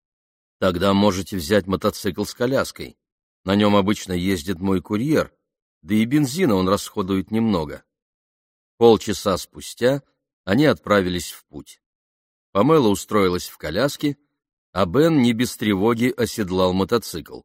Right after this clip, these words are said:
Девушка успела переодеться в брюки и рубашку с открытым воротом, голову повязала шарфом.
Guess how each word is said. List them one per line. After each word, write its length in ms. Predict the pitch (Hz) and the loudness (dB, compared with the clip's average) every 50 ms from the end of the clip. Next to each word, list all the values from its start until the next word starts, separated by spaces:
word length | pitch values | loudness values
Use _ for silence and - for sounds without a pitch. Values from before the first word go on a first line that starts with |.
| _ _ _ _ _ _ _ _ _ _ _ _ _ _ | _ _ _ _ _ _ _ _ _ _ _ _ _ _
Девушка 420 | 76 87 107 101 101 95 - - 101 | -2 0 2 2 2 0 -4 -6 -8
успела 400 | 95 - - - 107 98 92 87 | -8 -8 -6 -4 -2 -2 -2 -2
переодеться 640 | - 98 90 90 87 82 98 92 - - 101 92 | -2 -4 -4 -2 -2 -2 -2 -4 -4 -6 -8 -8
в 100 | 85 78 | -8 -6
брюки 380 | 76 98 101 110 107 92 - 98 | -4 -2 -2 -2 -2 -2 -4 -4
и 200 | 98 - - 101 | -6 -4 -4 -4
рубашку 540 | 90 95 90 87 101 98 95 - - 95 | -4 -2 0 0 0 0 0 -2 -8 -14
с 120 | 87 - - | -12 -8 -8
открытым 580 | 92 80 - - 95 95 87 - 90 85 82 | -8 -8 -8 -6 -6 -6 -6 -6 -6 -8 -6
воротом, 500 | 78 98 120 127 123 107 - 117 110 107 - _ _ _ _ _ _ _ _ _ | -2 0 2 2 2 2 2 0 -2 -2 -6 _ _ _ _ _ _ _ _ _
голову 460 | - - 107 120 120 117 110 107 107 101 | -4 2 4 6 6 6 4 4 2 0
повязала 560 | - 101 92 87 92 80 90 98 92 90 90 | -2 -4 -4 -4 -2 0 0 2 2 2 0
шарфом. 560 | - - - 87 82 76 - - 65 - | -4 -6 -6 -6 -6 -6 -10 -16 -18 -20